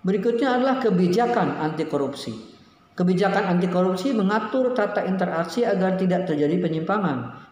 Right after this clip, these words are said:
yang dapat merugikan negara dan juga masyarakat.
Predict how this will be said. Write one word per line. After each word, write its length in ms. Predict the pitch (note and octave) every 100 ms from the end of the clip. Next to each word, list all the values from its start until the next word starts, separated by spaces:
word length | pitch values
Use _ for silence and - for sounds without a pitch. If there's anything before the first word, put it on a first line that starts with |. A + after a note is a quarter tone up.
| C#3+
yang 240 | D3+ D3
dapat 320 | E3+ G3+ F#3+
merugikan 480 | D#3+ C#3 C#3+ D#3 C3+
negara 480 | C3 C3 C3 C#3 D3
dan 240 | C3+ C3
juga 240 | B2 C3 B2+
masyarakat. 560 | B2+ C#3 C3+ B2+ A#2